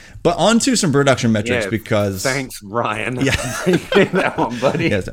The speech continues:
Speaker 1: Peter is incredibly grateful, and I
Speaker 2: Hey,
Speaker 1: am
Speaker 2: y-, you
Speaker 1: Yeah.
Speaker 2: did get me on Travis's podcast, actually. I do.
Speaker 1: Yeah, it's true. It's true. So you got two, two out of, two out of ten.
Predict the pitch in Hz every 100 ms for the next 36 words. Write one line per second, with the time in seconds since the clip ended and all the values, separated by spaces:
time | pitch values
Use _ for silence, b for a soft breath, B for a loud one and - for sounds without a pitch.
0 | 104 123 120 104 107 101 113 107 107 101
1 | 104 - 95 104 92 101 87 101 120 120
2 | - 107 113 147 - _ _ - 160 180
3 | 190 196 185 156 147 135 123 123 110 92
4 | 92 - 87 82 - 67 - 73 - 78
5 | 85 95 110 92 254 - - - - 226
6 | - - - 156 101 - 135 131 143 147
7 | - 170 180 175 - - 165 170 151 143
8 | 120 - _ - 196 147 113 104 92